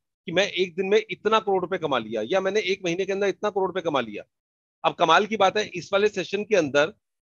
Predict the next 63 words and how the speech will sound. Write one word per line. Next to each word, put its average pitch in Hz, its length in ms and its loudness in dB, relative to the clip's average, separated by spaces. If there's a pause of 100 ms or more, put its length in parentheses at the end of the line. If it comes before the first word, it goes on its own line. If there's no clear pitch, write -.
(640)
यहाँ 131 180 2
पर 214 140 0
ऐसे 165 280 -2
लोग 214 180 4
भी 220 120 -4
हैं 226 80 2
जो 226 100 -8
पूरे 214 260 0
दिन 214 160 0
के 220 100 2
अंदर 214 200 2
एक 170 140 0
हजार 185 160 2
रुपए 208 160 0
कमाते 202 340 0
हैं 220 40 4
और 208 100 2
ऐसे 170 240 -2
लोग 196 180 0
भी 208 80 -4
हैं 214 80 2
जो 208 80 4
एक 175 120 0
करोड़ 160 120 -4
रुपए 143 160 -4
भी 147 120 -4
कमा 143 220 0
रहे 135 120 -2
हैं। 135 140 -12 (1000)
अब - 240 2
उसमें 214 300 2
और 262 80 8
हमारे 214 280 4
में 285 60 2
फर्क 233 320 0
क्या 160 120 -2
है? 90 80 -10 (800)
फर्क 220 220 6
यही 190 220 4
है 208 100 4
कि 214 120 -6
हमारा 151 400 0
जो 196 160 -8
माइंडसेट 180 640 -2
है 170 180 0
वो 190 240 -4
मानने 160 260 -2
को 220 120 -4
तैयार 175 300 0
ही 220 60 -6
नहीं 247 140 0
होगा। 214 300 0 (1300)
तो 240 60 -2
पहले 190 300 6
आपको 247 220 4
स्वीकार 208 420 2
करना 226 280 0
होगा 202 360 2
कि 220 280 -8
हाँ, 208 480 2
मैं 196 100 -2
सुंदर 185 400 -2
हूँ, 185 500 2